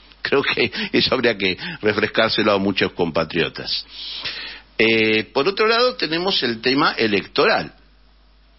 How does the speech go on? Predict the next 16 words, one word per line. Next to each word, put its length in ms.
Las 260
elecciones 640
de 640
este 320
año 240
no 120
se 140
nos 160
presentan 840
como, 680
eh, 460
un 240
juego 360
democrático 1000
abierto. 400
Hay 160